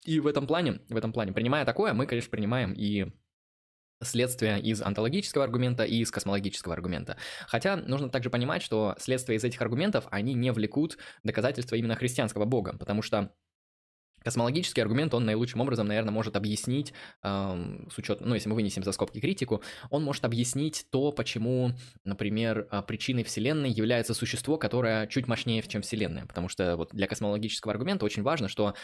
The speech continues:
причиной Вселенной является существо, которое мощнее, а, Вселенной настолько, что может ее создать. А вопрос, будет ли это Богом? А, ну, возможно. Будет ли это христианским Богом? Но это, это уже нет, это уже никак оттуда не следует.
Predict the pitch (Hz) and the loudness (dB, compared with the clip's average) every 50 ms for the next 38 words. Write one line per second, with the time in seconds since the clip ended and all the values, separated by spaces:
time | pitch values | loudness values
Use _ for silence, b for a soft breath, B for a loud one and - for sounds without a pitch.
0 | B B B - 117 - - 131 123 117 - - 127 156 220 214 196 175 120 110 | B B B 0 0 2 2 2 2 2 0 0 0 0 2 2 2 2 2 2
1 | 117 117 113 - 110 - - - - 123 - 175 175 185 117 113 113 104 104 110 | 2 2 2 0 -2 -4 -4 -4 -4 0 0 0 0 2 2 2 2 4 4 4
2 | 110 - - 139 139 165 175 156 139 131 B B B B B - 98 95 - - | 4 4 4 2 2 2 2 2 0 -2 B B B B B -4 -4 -2 0 2
3 | 120 123 170 185 170 151 139 131 117 107 110 110 - - 175 170 - 117 - 104 | 2 2 4 2 2 2 0 0 0 0 0 0 2 2 0 0 0 -4 -2 0
4 | 117 120 - 107 104 98 - 101 87 - - - B B B B B - 107 135 | 0 0 0 0 0 0 0 -4 -4 -4 -8 -10 B B B B B -2 2 2
5 | 190 202 175 143 - 156 214 240 220 202 180 170 139 123 98 90 - - - - | 4 4 2 2 2 0 0 0 2 2 2 2 2 2 0 -2 -2 -4 -10 -12
6 | B B B B - 85 82 82 80 - 208 247 214 170 120 95 90 87 82 107 | B B B B -6 -4 -4 -4 -2 0 2 2 4 4 4 2 2 0 0 0
7 | 160 214 202 165 156 - 127 - 123 - - 98 85 - - 85 80 73 65 - | 2 2 2 2 2 2 0 0 -2 0 0 -2 -4 -4 -6 -6 -6 -6 -6 -8
8 | - - - 76 - 170 - - 147 151 147 139 120 120 101 78 - - - - | -8 -6 -2 0 0 2 2 2 2 2 2 0 0 0 -2 -2 -2 -2 0 0
9 | 123 113 110 107 107 - 104 - 113 - 117 101 98 101 107 - - 85 80 90 | 0 0 2 0 0 0 0 -2 -2 -4 -4 -2 -2 -2 -2 -2 -4 -6 -4 -6
10 | 90 - | -6 -8